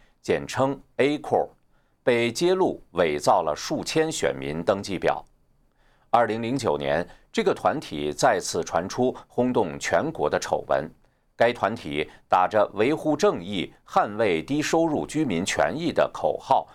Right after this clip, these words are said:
以协助低收入人群的医疗、住房、选举等工作的名义，得到巨额政府资助金和联邦纾困款。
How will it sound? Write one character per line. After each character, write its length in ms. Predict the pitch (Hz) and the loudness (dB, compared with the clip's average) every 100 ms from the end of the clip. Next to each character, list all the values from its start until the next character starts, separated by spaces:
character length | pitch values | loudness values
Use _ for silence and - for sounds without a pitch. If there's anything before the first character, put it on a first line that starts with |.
| - _ | -20 _
以 240 | 110 110 117 | -2 0 0
协 300 | - 123 147 | 2 2 0
助 260 | 151 98 | -2 -2
低 180 | 92 151 | -2 -2
收 200 | 151 156 | 0 0
入 180 | 135 76 | 0 0
人 220 | 80 123 | 0 0
群 240 | 131 87 | -4 0
的 160 | 92 76 | 2 2
医 220 | 85 151 156 | 0 -4 -2
疗、 340 | 85 69 92 - | 2 2 0 -4
住 220 | - 339 78 | -4 -4 -2
房、 340 | - 73 90 - - | 0 0 -2 -10 -6
选 300 | - 127 185 | -2 0 -2
举 160 | 113 | -2
等 200 | 107 71 | -2 -2
工 220 | - 165 | -2 -4
作 180 | 185 190 | 0 0
的 120 | - | 0
名 260 | 73 73 90 | -2 -4 -2
义， 220 | 262 82 - _ - | -2 -4 -8 _ -2
得 160 | 107 | 2
到 260 | 113 90 80 | 4 4 2
巨 240 | - 160 90 | -2 -4 0
额 200 | 82 92 | 2 2
政 240 | - 127 | 0 -2
府 320 | - 78 62 - | -4 -10 -10 -14
资 180 | - 143 | -6 -4
助 200 | 139 71 | -2 -2
金 280 | 117 127 135 _ _ | -2 -2 -4 _ _
和 280 | 95 90 92 | 2 2 2
联 300 | 87 98 143 | 0 0 2
邦 240 | 147 147 | 0 0
纾 240 | 143 156 | -4 -6
困 240 | 151 156 80 | -4 -4 -4
款。 240 | - - | -4 -6